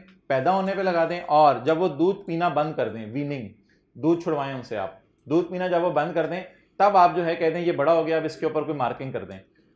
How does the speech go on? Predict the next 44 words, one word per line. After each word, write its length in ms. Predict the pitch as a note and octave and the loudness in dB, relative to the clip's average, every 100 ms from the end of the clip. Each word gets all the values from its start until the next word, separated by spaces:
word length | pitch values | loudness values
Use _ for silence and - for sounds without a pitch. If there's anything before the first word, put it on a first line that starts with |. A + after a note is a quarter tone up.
| _ | _
तो 60 | C#3+ | -2
the 100 | E3 | -2
future 420 | - E3+ E3 G#3+ | 0 -4 0 0
benefits 500 | E3 D#3 E3 E3+ - | 0 -2 -2 -6 -4
are 100 | D#3+ | -4
normally 480 | C#3+ C3+ C#3 D3+ E3 | 0 -2 -2 -2 -2
assessed 520 | E3 C3 - F#3 F#3 C3 | -2 -4 -2 -2 -4 -6
by 120 | B2+ C3+ C3+ | -2 -2 -4
measuring 400 | C3 C3+ C#3+ D3 C#3+ | -4 -4 -4 -4 -4
the 100 | C3 C3+ | -4 -4
significant 680 | - D#3 D#3 F3 E3+ E3 E3 - | -6 -8 -6 -8 -8 -8 -10 -6
physical 400 | D3 C#3 C#3+ A#2+ | -4 -4 -4 -4
attributes। 480 | G#2 A2 F#2+ F#2 - - _ _ _ - _ | -4 -8 -8 -10 -14 -20 _ _ _ -20 _
Future 280 | E3 E3+ A3+ | 0 2 2
benefits 360 | G3 G3+ G#3 F#3 | 0 -2 -6 -6
कैसे 220 | F#3 F#3+ | -6 -4
पता 160 | F3+ | -2
चलेंगे? 480 | F#3+ F3 F3 F#3 G3 - _ - | 0 0 -2 -4 -6 -12 _ -12
उसकी 220 | - F#3 | -6 -6
physical 380 | F#3 D#3+ F3+ F3 | -4 -4 2 2
attributes 440 | E3 D#3+ E3 D#3+ | 2 2 0 0
देख 200 | C3+ A#2+ | -4 -2
के, 140 | - G2 - _ - | -4 -6 -8 _ -2
जानवर 300 | C#3 D#3 D#3+ | 0 0 0
का 120 | D#3+ | 0
वजन 300 | C#3 C#3 D#3+ | 2 0 0
वगैरह 260 | D3+ D3 | 2 2
देख 220 | C#3+ C3 C3 | 2 0 -2
के 80 | |
पता 140 | D3 C#3 | -4 -4
चल 200 | C#3 B2+ | -4 -2
जाएगा 180 | C#3 C#3 | -4 -4
कितना 260 | C3 C#3 | -6 -6
दूध 200 | B2 B2+ | -4 -4
दे 120 | A2+ | -2
सकता 240 | A2 A2+ C#3+ | -4 -4 -6
है। 20 | |
इसका 200 | C#3 D#3 | -4 -4
मतलब 260 | C#3+ C#3 D3 | -4 -2 -4
है 60 | |
फ्यूचर 320 | D3 C#3 D3 | -4 -4 -4
benefits 440 | C3 A#2+ A#2 C3+ - | -2 -4 -4 -8 -6
आने 140 | F2+ | -8
हैं। 160 | F2+ D#2 | -8 -14